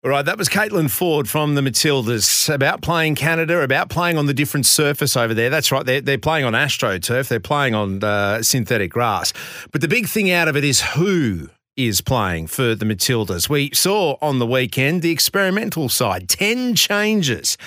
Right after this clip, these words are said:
two of them on debut, fifteen of the players in the Matildas squad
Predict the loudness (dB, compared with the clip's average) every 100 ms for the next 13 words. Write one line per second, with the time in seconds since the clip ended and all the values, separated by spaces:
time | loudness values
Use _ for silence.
0 | -20 -20 -14 -2 0 2 2 2 2 2
1 | 2 2 0 0 0 -2 -2 -2 -2 -2
2 | 0 2 2 2 2 2 0 0 0 -2
3 | 0 0 0 -2 -6 -8 -8 -8 -12 _
4 | _ _ -2 0 2 2 2 0 0 0
5 | 0 0 -2 -2 -4